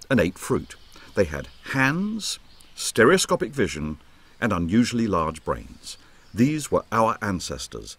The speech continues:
the primates. Our own species, Homo sapiens, evolved about two hundred thousand years ago. Now, we treat the appearance of humans as a new threshold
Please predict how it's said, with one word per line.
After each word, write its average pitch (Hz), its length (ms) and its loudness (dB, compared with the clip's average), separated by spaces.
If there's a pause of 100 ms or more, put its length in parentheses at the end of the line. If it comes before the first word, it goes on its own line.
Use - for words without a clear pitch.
(120)
the - 100 -2
primates. - 760 -8 (800)
Our 147 220 4
own 254 220 6
species, 71 680 -6
Homo 120 240 4
sapiens, 80 640 0 (300)
evolved 151 500 4 (220)
about 127 420 2
two 127 160 0
hundred 104 260 -2
thousand 76 440 -6
years 82 180 0
ago. 62 280 -8 (1080)
Now, 143 80 4
we 151 100 4
treat 269 300 0
the 214 100 0
appearance 165 460 -2
of 131 80 -4
humans 135 460 0 (120)
as 104 140 -2
a 98 60 2
new 107 220 2
threshold 53 640 -8